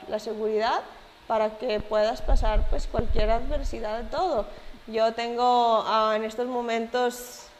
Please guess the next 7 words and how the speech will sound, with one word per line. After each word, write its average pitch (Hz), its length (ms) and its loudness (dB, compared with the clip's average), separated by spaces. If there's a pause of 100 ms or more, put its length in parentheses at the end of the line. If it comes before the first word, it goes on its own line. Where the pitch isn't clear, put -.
(140)
pues, 220 140 -6
veinticinco 233 640 -2
años. 247 540 2 (560)
Eh, - 60 -4
hace 220 460 0
tres 226 280 -4
meses, 247 840 -6